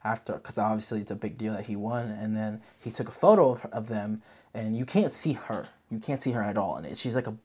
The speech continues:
blur, like a black blur. And, um, I think that was, that was where I got that, like, little, like, life advice <laughs> from.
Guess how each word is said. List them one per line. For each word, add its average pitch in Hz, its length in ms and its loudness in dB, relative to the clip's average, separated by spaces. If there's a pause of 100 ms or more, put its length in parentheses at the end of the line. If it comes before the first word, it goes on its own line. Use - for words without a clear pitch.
blur, 101 460 -2
like 110 140 -8
a 101 60 -4
black 107 340 -4
blur. 90 360 -4 (380)
And, 107 400 -2
um, 104 200 -4
I 107 60 -4
think 156 240 -2
that 147 220 4
was, 151 440 -2 (360)
that 127 120 2
was 120 180 -6 (100)
where 110 340 -4
I 98 120 -2
got 85 240 -4
that, 87 300 -6
like, 95 220 -6
little, 95 340 -6
like, 85 380 -12 (160)
life 101 260 -4
advice 151 680 6
<laughs> - 80 -20
from. 302 480 10